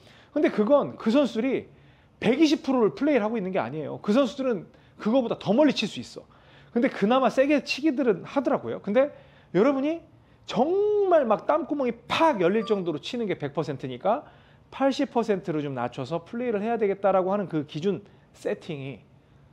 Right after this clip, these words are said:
여러분의 골프를 힘들게 하고 있다는 거예요. 실제로 여러분들이 스코어를 정말 잘 내려면 정말 여기에서 하루에 오백 개를 쳐도 힘들지 않을 만큼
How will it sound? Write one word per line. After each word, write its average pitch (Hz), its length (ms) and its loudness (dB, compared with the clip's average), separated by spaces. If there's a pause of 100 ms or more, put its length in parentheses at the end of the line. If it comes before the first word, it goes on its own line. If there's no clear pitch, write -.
(160)
여러분의 143 320 -2
골프를 135 340 -10
힘들게 277 420 0
하고 113 140 -4
있다는 107 300 -14
거예요. - 180 -14 (480)
실제로 269 720 2
여러분들이 196 400 2
스코어를 277 480 -4
정말 214 420 2
잘 147 140 -2
내려면 160 480 0 (480)
정말 240 460 2
여기에서 185 420 2
하루에 220 260 2
오백 165 380 4
개를 185 220 0
쳐도 180 180 -4
힘들지 233 320 -2
않을 135 180 -2
만큼 104 380 -8